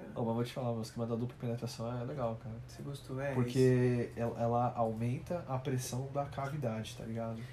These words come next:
Speaker 2: É, o cu já é apertado, ele fica mais apertado ainda.
Speaker 1: Então, aí tá. Se
Speaker 2: Pra
Speaker 1: vo-,
Speaker 2: você.
Speaker 1: se você tá, tá fazendo sexo anal e coloca
Speaker 2: Uhum.
Speaker 1: um vi-, um outro pau, um pau de borracha, um vibrador na vagina, ela preenche o espaço da vagina, sabe?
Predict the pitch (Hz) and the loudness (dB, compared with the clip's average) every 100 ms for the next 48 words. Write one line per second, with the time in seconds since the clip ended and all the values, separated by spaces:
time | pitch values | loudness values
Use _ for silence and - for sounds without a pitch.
0 | - - 175 - 160 160 143 202 - - | -12 -10 -8 -8 -6 -4 -2 -4 -8 -8
1 | 165 147 139 - - 143 151 226 247 226 | -6 -4 -4 -6 -8 -4 -2 -2 -4 -6
2 | 190 185 175 143 135 120 117 - - - | -6 -6 -4 -2 0 2 0 -4 -8 -6
3 | - 131 135 131 131 151 160 - 120 95 | -4 -2 -2 -2 -2 0 -2 -2 0 -2
4 | - - 110 107 104 98 - 113 107 113 | -4 -6 -2 0 -2 -6 -6 -4 -2 -2
5 | 117 117 - 131 101 98 - - 113 104 | 0 -2 -2 -4 -4 -6 -10 -10 -4 -2
6 | 104 120 110 113 104 95 - 110 117 - | -2 -2 -2 -2 -4 -10 -12 -12 -12 -4
7 | 123 123 123 - 110 104 107 107 113 110 | -2 -2 -4 -2 -2 -4 -8 -8 -8 -8
8 | 107 120 110 110 - 107 110 107 107 113 | -8 -8 -8 -8 -10 -8 -2 0 2 0
9 | 110 - - - - - 110 123 113 104 | 0 -6 -20 -20 -20 -4 6 6 6 2
10 | 131 147 113 123 - - - - - - | -2 -2 -4 -6 -14 -18 -18 -16 -16 -6
11 | - 110 110 110 110 - - 131 120 113 | 0 2 2 2 -2 -8 -2 2 4 2
12 | 143 - 151 139 - 107 - 113 101 101 | 0 -2 -2 -2 0 -2 -2 -4 -4 -6
13 | 98 110 165 - 123 165 | -6 -6 -6 -4 -2 -2